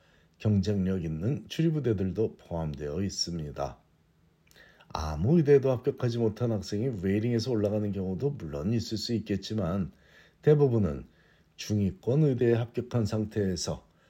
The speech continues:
자신이 정말 원하던 명문 의대에는 웨이팅에 걸려 있다. 꾸준한 노력을 통해 Letter of Update을 잘 활용한 결과 최종적으로 원하는,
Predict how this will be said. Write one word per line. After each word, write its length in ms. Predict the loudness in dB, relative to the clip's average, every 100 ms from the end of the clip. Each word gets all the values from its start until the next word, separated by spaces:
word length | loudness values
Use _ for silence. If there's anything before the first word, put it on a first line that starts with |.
| _ _
자신이 440 | -4 -4 -2 -4 -6
정말 460 | -6 -6 -2 0
원하던 580 | 2 2 2 0 -2 -2
명문 540 | -2 -2 -2 -2 -2
의대에는 640 | -2 -2 -2 -2 -2 -2 -2 -6 _ _ _ _ _
웨이팅에 400 | 2 4 6 4
걸려 280 | 4 2 2
있다. 440 | -2 -4 -4 -4 -12 _ _ _ _
꾸준한 480 | -4 -2 -2 -2 0
노력을 380 | 0 0 0 -4
통해 420 | -4 0 0 0 -8
Letter 360 | -4 2 4 4
of 160 | 2 0
Update을 800 | 0 -2 -2 0 -2 -4 -6 -12
잘 520 | -8 -4 -2 -2 -2
활용한 460 | -2 -2 0 -2 -2
결과 500 | 0 2 2 0 -4 _ -20 -20 -20 _
최종적으로 800 | 0 4 4 2 0 2 2 0
원하는, 640 | -2 -4 -4 -2 -2 -4